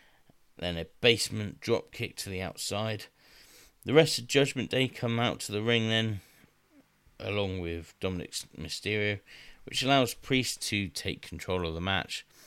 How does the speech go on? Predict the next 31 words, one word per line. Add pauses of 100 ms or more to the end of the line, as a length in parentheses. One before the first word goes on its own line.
(840)
Rey
comes
back
with
a
mad
flip
dive
to
the
outside,
though. (640)
Uh,
a
seated
senton
and
a
springboard
moonsault,
that
got
a
two. (960)
Priest
then
hits
a
massive
thrust
kick.